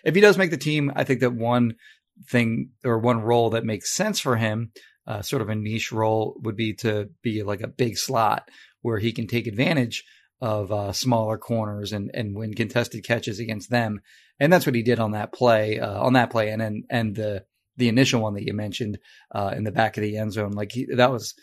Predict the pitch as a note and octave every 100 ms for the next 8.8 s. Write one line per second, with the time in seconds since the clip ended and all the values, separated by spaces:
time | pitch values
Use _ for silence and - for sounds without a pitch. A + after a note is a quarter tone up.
0 | _ _ - G#2 G#2+ C3+ A#2+ B2+ G#2+ G#2+
1 | - A2+ - A2 F#2+ F2 A2 A#2 - A2+
2 | G#2+ - _ - - A#2+ A2 G#2+ G#2 A2
3 | G#2+ G#2+ G#2 - - A2+ - B2+ C#3+ C3
4 | - - B2+ B2 A#2+ G#2+ G#2+ G#2 - A#2
5 | - G2+ A#2+ A2+ - - _ _ _ C#3
6 | G#2 G2+ G#2 - C3+ B2 A2+ - _ _
7 | - A#2+ G2 C3 C#3 A#2+ A#2 A#2 A2+ -
8 | A2+ G#2+ G#2+ A#2 B2 B2 G#2 G2